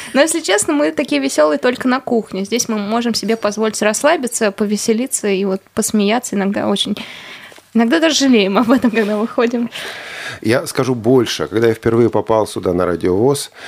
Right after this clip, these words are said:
Speaker 2: а, и стал делать, э, Тифлочас вместе с Анатолием, с Еленой,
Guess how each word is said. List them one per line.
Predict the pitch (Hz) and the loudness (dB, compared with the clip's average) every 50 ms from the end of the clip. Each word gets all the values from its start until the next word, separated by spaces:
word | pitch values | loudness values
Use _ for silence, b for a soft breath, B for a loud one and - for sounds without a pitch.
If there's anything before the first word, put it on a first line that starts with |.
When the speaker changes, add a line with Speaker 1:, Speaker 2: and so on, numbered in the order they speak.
| B B B - | B B B -10
Speaker 2:
а, | - 87 82 85 | -6 -4 -4 -4
и | - - 87 82 82 78 | -4 -4 -4 -4 -4 -4
стал | - - 87 82 78 | -4 -2 -2 -2 -2
делать, | 80 82 80 82 80 - - - | -2 -2 -2 -2 -2 -4 -8 -6
э, | 80 78 76 73 76 73 71 - | -4 -4 -2 -2 -2 -4 -4 -4
Тифлочас | - - - 95 92 - - 123 131 127 - | -6 -6 -4 -4 -4 0 0 0 0 0 -4
вместе | 95 90 78 - - 78 | -6 -6 -6 -6 -8 -8
с | - - - | -8 -6 -4
Анатолием, | 76 71 71 - 117 123 120 104 90 87 82 | -4 -6 -2 0 0 0 2 2 0 -2 -2
с | - - | -6 -6
Еленой, | - 82 92 120 135 131 92 - | -4 -2 -2 0 0 -2 -4 -6